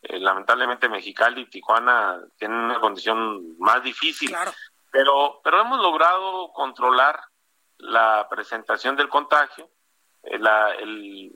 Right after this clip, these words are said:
Speaker 1: número de demandas, eh, sobre camas sensables en los hospitales anda por ahí del treinta y ocho, cuarenta por ciento, o sea, estamos en muy buenos números. El objetivo de evitar el colapso del sistema de salud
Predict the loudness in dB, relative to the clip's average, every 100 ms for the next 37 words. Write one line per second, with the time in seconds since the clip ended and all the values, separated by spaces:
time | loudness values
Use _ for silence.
0 | -8 0 2 4 4 2 -2 -2 0 0
1 | 0 -6 -4 -4 -4 -8 -6 -4 0 0
2 | 0 -2 -6 -2 0 0 -2 -12 -18 _
3 | _ _ _ -2 0 0 -4 -8 0 2
4 | 2 0 -2 0 2 2 2 0 0 0
5 | 0 0 0 2 2 2 -2 -2 0 0
6 | 0 -2 -4 -4 -6 -2 -2 0 -2 0
7 | 0 -2 -2 -4 -6 -6 -4 -2 -2 -2
8 | -4 0 0 0 -6 _ _ _ _ -4
9 | 0 0 0 -4 -2 0 2 0 -2 0
10 | 2 2 -2 -4 0 2 0 -4 -6 -4
11 | -6 -8 -14 -8 -2 2 2 2 0 0